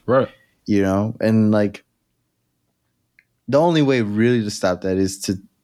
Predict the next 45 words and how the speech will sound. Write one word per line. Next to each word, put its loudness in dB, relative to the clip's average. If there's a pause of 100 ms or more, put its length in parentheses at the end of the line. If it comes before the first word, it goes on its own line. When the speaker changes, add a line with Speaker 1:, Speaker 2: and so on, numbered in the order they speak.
Speaker 2:
just -6
stop -6
doing 0
it. 0
And 0
it's -4
fucked -6
up -2
that, -4
because -4
that's -2
not, -2 (440)
that 0
doesn't 2
help -2
anybody -2
to -12
say. -8 (220)
Like, -2
it -2
doesn't, 2
Speaker 1:
Mm-hmm. -6
Speaker 2:
doesn't -2
help 0
me, 0
it 2
doesn't -2
help -2
you. 0 (380)
Like, 0
I -2 (100)
just, -6
like, -2 (360)
it's -4
just -2
a -2
cliche -2 (280)
at -8
this -6
point. -20
It's -10
not, 0 (720)
but 0
it, 0
and 0